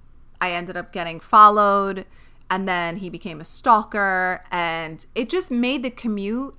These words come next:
so much more stressful than it needed to be.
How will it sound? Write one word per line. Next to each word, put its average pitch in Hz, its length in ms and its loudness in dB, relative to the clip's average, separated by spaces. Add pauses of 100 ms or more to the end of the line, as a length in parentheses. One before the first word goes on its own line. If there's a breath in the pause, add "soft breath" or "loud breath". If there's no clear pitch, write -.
(580 soft breath)
so 208 520 -4
much 214 240 -6
more 180 140 -6
stressful 214 600 -6
than 196 160 -6
it 170 60 -12
needed 160 280 -14
to 143 80 -12
be. - 280 -16